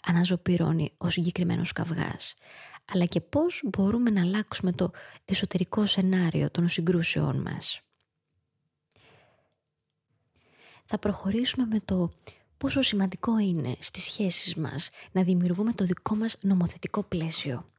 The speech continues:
Τι σημαίνει αυτό; Να δημιουργήσουμε κάποιους βασικούς δικούς μας κανόνες. Κάποιοι κανόνες μπορεί να είναι το ότι δεν θα αναφέρουμε για χωρισμό εάν δεν είμαστε αποφασισμένοι για κάτι τέτοιο.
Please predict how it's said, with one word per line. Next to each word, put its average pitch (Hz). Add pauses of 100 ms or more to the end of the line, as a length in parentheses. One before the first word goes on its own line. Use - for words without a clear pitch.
(640)
Τι 214
σημαίνει 175
αυτό; - (500)
Να 185
δημιουργήσουμε 196
κάποιους 285 (100)
βασικούς 190 (140)
δικούς 320
μας 180
κανόνες. - (1200)
Κάποιοι -
κανόνες 190
μπορεί 180
να 190
είναι 170 (420)
το 185
ότι 185 (320)
δεν 202
θα -
αναφέρουμε 190
για 165
χωρισμό 160
εάν 170
δεν 170
είμαστε 170
αποφασισμένοι 160
για 165
κάτι -
τέτοιο. -